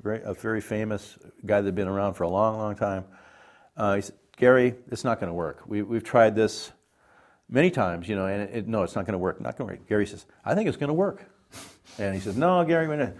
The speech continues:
"I think it's gonna work." <laughs> So he stuck with it and, uh, prevailed. And then it, it, when we got to the final mix of everything,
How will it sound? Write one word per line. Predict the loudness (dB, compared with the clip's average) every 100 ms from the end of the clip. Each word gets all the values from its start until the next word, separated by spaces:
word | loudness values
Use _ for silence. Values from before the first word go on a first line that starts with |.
| -20 _ 2
"I | 6 8
think | 6
it's | 4
gonna | 4 6
work." | 4 2 0 0
<laughs> | 0 -2
So | 2
he | 2
stuck | 6 8 8
with | 8 6
it | 4
and, | 0 -2 -2 -2
uh, | -2 0
prevailed. | 2 6 8 6 4 -4 -8
And | -2 0 0
then | -2 -6 -10
it, | -10 -14 -18
it, | -10
when | -4 -2
we | 0
got | 4 4 4
to | -4
the | -2
final | 0 0 0 -2 -2
mix | -2 -2 -8 -12 -4
of | 0
everything, | 0 0 -2